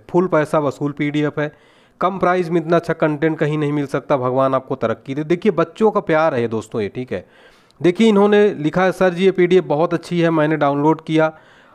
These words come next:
और इतने कम प्राइस में इतना बेस्ट मटेरियल तो YouTube में बहुत कम देखने को मिलता है। आपका पीडीएफ़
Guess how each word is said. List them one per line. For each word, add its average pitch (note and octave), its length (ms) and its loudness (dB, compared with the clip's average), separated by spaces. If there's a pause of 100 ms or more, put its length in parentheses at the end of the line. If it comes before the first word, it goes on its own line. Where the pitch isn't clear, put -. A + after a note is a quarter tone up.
(100)
और C#3+ 280 2
इतने F3 260 0
कम F3 240 -2
प्राइस D#3+ 300 0
में D3+ 140 -2
इतना D#3 180 0
बेस्ट D3+ 320 -2
मटेरियल D3+ 400 0
तो D3 180 0
YouTube C#3+ 300 -2
में C#3+ 180 -4
बहुत A#2+ 300 -6
कम D3 160 0
देखने C#3+ 260 -2
को C#3+ 100 -4
मिलता C#3 300 0
है। C#3 140 0
आपका D3 260 -2
पीडीएफ़ E3 440 2